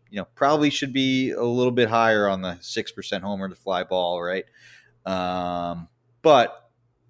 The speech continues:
I, I, I'd lean a little bit more to that pitch mix change and the fact that that changeup is really good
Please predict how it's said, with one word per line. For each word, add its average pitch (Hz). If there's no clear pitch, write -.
I, 117
I, 113
I'd 117
lean 113
a 104
little 117
bit 104
more 101
to 95
that 87
pitch -
mix 95
change 87
and 87
the 90
fact 95
that 92
that 92
changeup 95
is 85
really 98
good 90